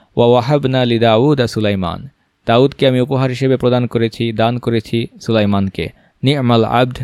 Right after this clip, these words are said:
ইন্নাহু আওয়াব", কত চমৎকার বান্দা ছিল সে, সে ছিল আল্লাহর প্রতি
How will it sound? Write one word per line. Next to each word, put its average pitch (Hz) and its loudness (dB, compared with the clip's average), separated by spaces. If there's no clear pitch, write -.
ইন্নাহু 117 -2
আওয়াব", 98 2
কত 127 0
চমৎকার 143 0
বান্দা 110 0
ছিল 113 0
সে, 120 0
সে 123 -4
ছিল 113 -2
আল্লাহর 107 0
প্রতি 113 -2